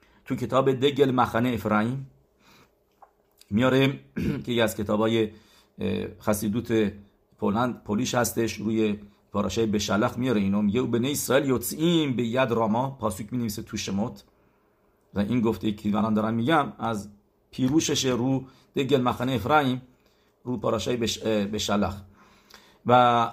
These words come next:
<clears throat> اونجا این پاسوک رو میاره. میگه این، میگه تو این پاسوک به صورت رمز، ما اینو قبلاً هم گفته بودیم که به صورت رمز هستش موضوع بعل شم طوب،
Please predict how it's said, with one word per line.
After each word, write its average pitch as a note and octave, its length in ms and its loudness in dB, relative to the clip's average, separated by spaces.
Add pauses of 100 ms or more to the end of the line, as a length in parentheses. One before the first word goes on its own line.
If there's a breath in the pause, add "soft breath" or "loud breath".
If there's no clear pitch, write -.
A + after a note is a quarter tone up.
<clears throat> A#2+ 240 -8
اونجا B2+ 260 0
این C#3+ 140 -4
پاسوک B2+ 280 -4
رو C#3+ 80 -2
میاره. C#3 260 0
میگه C3 480 4 (920)
این، B2 200 -4 (120)
میگه A2 200 -4
تو B2+ 160 -8
این C#3+ 260 -8
پاسوک A2+ 400 -4
به A2+ 100 0
صورت C3 260 2
رمز، C#3+ 460 2
ما A#2 80 -6
اینو A#2 120 -4
قبلاً G#2+ 220 -4
هم B2 140 -2
گفته B2+ 260 -2
بودیم C3 360 0 (420 loud breath)
که A#2 420 4 (260)
به G#2 60 0
صورت A#2+ 260 -2
رمز B2 320 0
هستش A#2+ 480 2
موضوع A2+ 300 -2
بعل G#2 200 0
شم F#2+ 220 -4
طوب، B2+ 280 -4